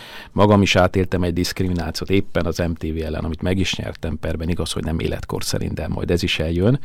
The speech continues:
de azért tudom, hogy mit jelent az, hogy hátrányos megkülönböztetés.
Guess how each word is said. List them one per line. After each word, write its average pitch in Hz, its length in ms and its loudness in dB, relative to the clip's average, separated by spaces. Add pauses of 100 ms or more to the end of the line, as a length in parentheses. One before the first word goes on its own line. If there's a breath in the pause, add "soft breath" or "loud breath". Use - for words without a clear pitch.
(520 loud breath)
de 95 160 2
azért 98 220 6
tudom, 110 200 6
hogy 92 100 6
mit 90 160 4
jelent 82 240 0
az, 85 120 2
hogy - 140 -4
hátrányos 78 540 -2
megkülönböztetés. - 1400 -6